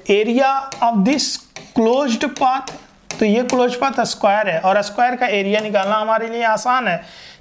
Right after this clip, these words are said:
Three B minus बी, टू बी multiplied by this side, टू पी और minus P, that is P, मतलब ये आ जाएगा two P V, that is the final solution।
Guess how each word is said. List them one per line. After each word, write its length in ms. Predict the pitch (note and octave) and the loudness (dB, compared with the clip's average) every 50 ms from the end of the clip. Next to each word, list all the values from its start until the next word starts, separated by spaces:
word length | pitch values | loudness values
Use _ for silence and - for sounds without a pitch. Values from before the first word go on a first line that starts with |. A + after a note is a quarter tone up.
| _ _ - | _ _ 0
Three 300 | - A3 A3+ B3+ C4 B3+ | 0 2 2 2 2 2
B 260 | G#3 A#3 B3 C4 C4+ | 2 2 2 2 0
minus 540 | B3 A3+ G#3+ G#3+ G#3+ A3+ A3+ B3 B3+ G#3+ - | 0 0 0 0 0 -2 -2 -4 -4 -2 0
बी, 360 | F#3+ F#3+ F#3 E3+ F3 F3+ - - _ _ - | 0 0 0 0 -2 -6 -10 -20 _ _ 0
टू 220 | A#3+ A#3+ B3+ B3+ | 0 2 2 2
बी 360 | A3+ A3+ A#3 B3+ B3 - - - - _ - - - - - - - _ _ - - - - - - - - - - - - - - - - - - | 2 2 0 0 -2 -8 -16 -20 -14 _ -12 -12 -12 -16 -20 -20 -20 _ _ -20 -20 -20 -20 -20 -20 -20 -20 -20 -20 -20 -20 -20 -20 -20 -10 -2 0
multiplied 680 | G3 F3+ G3 G3+ G3 G3 G#3 G3+ - G#3+ G#3+ A3+ A#3 A3 | 2 2 2 2 2 0 0 2 2 2 2 2 0 2
by 220 | A3 A3 A3+ B3 A#3+ - - - | 2 2 0 0 -4 -8 -6 -2
this 360 | F#3+ E3+ G3 A#3 - - - C4+ | 2 2 2 2 0 0 0 0
side, 200 | A3+ - - - - - - - - - - - - - - | 0 0 -2 -6 -10 -14 -20 -20 -20 -20 -20 -20 -20 -4 0
टू 320 | C4 B3+ C4+ C#4+ C#4+ C#4+ - | 2 2 4 2 2 0 2
पी 400 | - B3+ C4 C#4+ D4 C4+ - - - - - - - - - - - | 2 4 4 2 0 -2 -8 -14 -20 -20 -20 -20 -20 -20 -4 0 2
और 220 | G3 F#3+ F#3+ F#3+ F#3 | 2 2 2 2 2
minus 720 | F#3+ F#3 F#3+ G3+ A3 B3+ C#4+ C#4+ C4+ A#3+ A3+ A#3+ - - | 2 4 4 2 2 0 0 0 0 2 0 0 -2 -6
P, 460 | - - - G3 F3 E3 D#3+ - - - - - G3 | -8 -4 -2 0 0 0 -2 -6 -10 -20 -8 -2 0
that 260 | D#3+ E3 E3+ E3 E3+ | 0 2 2 0 0
is 320 | G3 F3+ F3+ - - - | -2 -2 -2 -4 -4 -2
P, 160 | A#3 A3+ A#3+ A#3 - - - - - - _ - G3+ | 0 -2 -2 -4 -8 -14 -20 -20 -20 -20 _ 0 2
मतलब 380 | F#3 F#3+ F#3+ G#3 G#3 G#3 G3+ | 2 2 4 2 2 2 2
ये 80 | G#3+ G3+ | 2 2
आ 100 | G3+ F#3+ | 2 2
जाएगा 580 | F#3 F#3 F#3+ F#3+ F#3+ G3 G3+ A3 - - - - - _ - - - - - | 2 2 2 2 2 2 2 0 0 -2 -8 -14 -18 _ -18 -18 -18 -6 -2
two 380 | - A3+ A#3+ B3+ C4 C4+ C4 - - | 0 2 2 2 0 -2 -4 -6 -2
P 240 | - G#3 G3+ G3+ G3 | 0 2 2 2 2
V, 260 | F3+ F3 F3+ F#3+ G#3+ B3+ - - - - - - - - A3 | 2 2 2 2 0 -2 -6 -8 -14 -20 -20 -20 -10 -4 -2
that 180 | A3 A#3+ B3 A3+ | 0 0 2 2
is 120 | G3 F3+ | 2 0
the 60 | F3 | 0
final 560 | F3 - F#3+ E3 E3 D#3+ F3 G#3 C#4+ - - | 0 0 -2 0 0 0 0 0 -2 -4 -6
solution। 500 | - - - F3+ D#3 D3+ D3+ - - E3 | -6 -4 -2 0 0 0 -2 -4 -4 -6